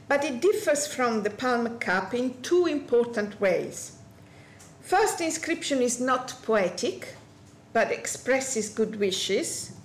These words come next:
lasting glory, long and healthy life, and rising fortune with faith, aiding and perfect reign.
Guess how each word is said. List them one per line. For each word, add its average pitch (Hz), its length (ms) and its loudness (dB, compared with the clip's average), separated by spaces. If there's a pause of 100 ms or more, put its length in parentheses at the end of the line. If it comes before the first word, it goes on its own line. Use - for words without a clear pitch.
(840)
lasting 226 520 0
glory, 208 460 6
long 202 360 2
and 202 120 -2
healthy 202 440 -2
life, 196 420 2
and 190 160 -4
rising 202 360 0
fortune 202 580 0
with 196 220 -2
faith, 196 580 -2
aiding 190 440 0
and 185 160 -4
perfect 185 520 -4
reign. 226 380 0